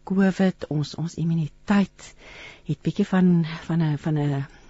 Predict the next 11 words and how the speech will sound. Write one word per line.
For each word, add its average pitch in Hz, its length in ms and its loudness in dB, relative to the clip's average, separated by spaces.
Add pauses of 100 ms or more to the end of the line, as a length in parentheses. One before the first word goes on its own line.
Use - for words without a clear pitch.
(180)
van 151 200 -2
<laughs> - 80 -2
'n, 190 200 10
is 196 120 6
bietjie - 260 4
aangeval 247 840 8
gewees, 196 480 2
nie 160 120 4
waar 151 280 4
nie, 160 80 4
Madeleine? 147 600 2